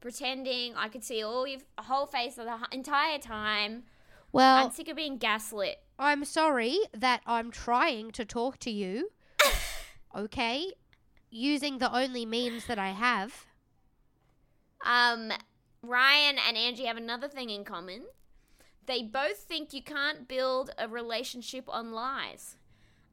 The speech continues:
Speaker 1: Um, wow. They are the only two people in the world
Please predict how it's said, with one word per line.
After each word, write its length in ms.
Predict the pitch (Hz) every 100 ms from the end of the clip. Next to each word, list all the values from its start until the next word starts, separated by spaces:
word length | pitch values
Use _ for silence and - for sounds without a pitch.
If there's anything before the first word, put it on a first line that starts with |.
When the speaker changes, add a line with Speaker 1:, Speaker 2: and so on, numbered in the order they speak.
| -
Speaker 1:
Um, 800 | 226 233 233 226 233 226 226 208
wow. 540 | - 214 240 208 151 151
They 200 | 220 247 254
are 60 |
the 200 | 240 226
only 240 | 247 285 277
two 180 | 285 262
people 240 | 269 247
in 100 | 247
the 80 | 240
world 420 | 240 240 240 226